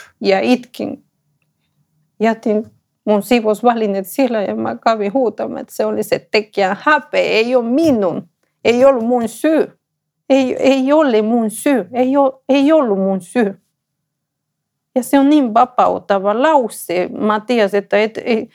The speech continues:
ihminen, kuka, ka-, kuka on, on kohdellut tämä asia sama kuin minä, voi oikeasti ymmärtää sitä, että kun sanotaan, että ei ollut mun syy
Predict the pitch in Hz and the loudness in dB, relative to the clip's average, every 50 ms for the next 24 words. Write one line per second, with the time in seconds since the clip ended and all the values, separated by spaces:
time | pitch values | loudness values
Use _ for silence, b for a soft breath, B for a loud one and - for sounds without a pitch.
0 | B B B B B 285 269 - 262 254 240 220 208 185 180 - - - 214 190 | B B B B B -2 0 2 0 2 2 2 0 0 -2 -4 -2 -2 -2 0
1 | - - 190 185 - - - - 220 - 240 233 240 - 208 202 196 196 196 202 | 2 0 -2 -2 0 0 -2 -2 0 -2 -2 0 2 0 0 2 0 -2 -4 -6
2 | - - - _ _ _ _ _ _ _ - 240 214 208 208 - 254 262 220 233 | -8 -10 -16 _ _ _ _ _ _ _ -4 -4 -4 -4 -2 0 0 0 0 -2
3 | 196 202 190 180 180 175 - 208 202 190 190 180 185 196 202 - - - 180 170 | -4 -4 -4 -4 -4 -2 0 0 0 0 0 0 0 -2 -2 -4 -4 -6 -4 -4
4 | 202 190 190 180 175 180 185 190 208 220 220 214 214 B B B B B B B | -4 -2 -2 -2 -2 -4 -4 -2 -2 -2 -2 -4 -6 B B B B B B B
5 | - 190 202 214 202 196 - - - - - - 196 208 202 - 202 190 180 175 | -2 0 2 2 2 0 -2 -4 -10 -6 -2 0 0 0 0 0 -2 -2 -2 -2
6 | - 180 180 220 233 214 196 180 175 170 170 - 160 170 170 - 208 202 202 - | 0 0 2 2 2 2 2 2 0 -2 0 -2 -2 -2 0 0 -2 -2 0 -2
7 | 170 175 175 - 170 170 170 - 180 180 185 - - - - 196 196 196 185 175 | -4 -4 -2 -4 -4 -4 -4 -4 -6 -4 -6 -8 -10 -4 -2 -2 0 0 -2 0
8 | 175 185 180 180 180 180 175 175 175 165 180 196 208 220 226 220 208 196 180 180 | 0 0 0 0 -2 -4 -2 0 0 2 2 2 2 2 2 0 0 0 0 -2
9 | 180 180 175 175 175 - 262 254 214 151 - | -2 -4 -4 -6 -2 0 0 2 2 0 -4